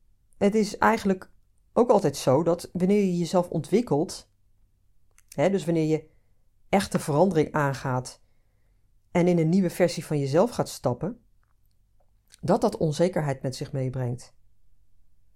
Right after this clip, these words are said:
Je weet het namelijk pas, die zekerheid ga je pas ervaren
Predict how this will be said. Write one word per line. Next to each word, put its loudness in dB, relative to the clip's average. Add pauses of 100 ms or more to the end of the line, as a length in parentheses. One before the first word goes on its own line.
(360)
Je -4
weet 4
het -6
namelijk 0
pas, -2 (800)
die -8
zekerheid 0
ga -6
je -2
pas -6
ervaren 0